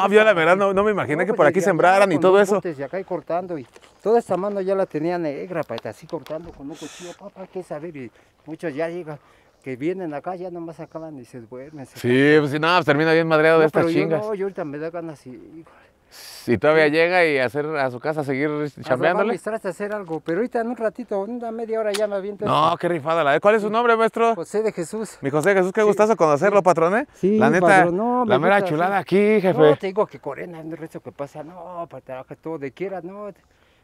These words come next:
Speaker 1: por Dios, donde quiera ando hasta, yo ando hasta allá arriba, como la mitad de cerros
Speaker 2: ¿Y
Speaker 1: donde estoy chambeando.
Speaker 2: qué, qué tan cierto es, jefe? Que
Speaker 1: Sí.
Speaker 2: dicen que por allá está como magia negra y acá esas cosas.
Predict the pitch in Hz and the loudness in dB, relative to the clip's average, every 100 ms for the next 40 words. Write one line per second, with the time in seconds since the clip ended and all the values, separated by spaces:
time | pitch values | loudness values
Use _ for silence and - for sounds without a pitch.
0 | _ 127 120 156 180 165 143 143 208 226 | _ -14 -10 -10 -8 -10 -10 -8 -6 -6
1 | 208 170 170 175 160 185 180 170 160 165 | -8 -8 -10 -8 -4 -4 -4 -8 -8 -4
2 | 214 240 220 180 151 135 143 151 208 202 | -6 -6 -10 -8 -8 -6 -6 -4 -6 -6
3 | - 208 202 165 147 - 196 - 143 143 | -4 -4 -4 -4 -6 -4 -6 -6 -10 -10
4 | 147 190 160 - 147 165 139 160 175 185 | -8 -4 -4 -2 -2 -2 0 0 0 0
5 | 180 185 226 139 131 147 127 110 110 110 | -2 -4 -2 2 2 2 -2 -2 0 2
6 | 131 135 143 131 113 101 123 123 107 113 | 0 -2 -6 -6 -6 -6 -6 -6 -6 -8
7 | 120 107 92 117 120 110 113 117 101 | -8 -10 -10 -12 -12 -14 -14 -16 -18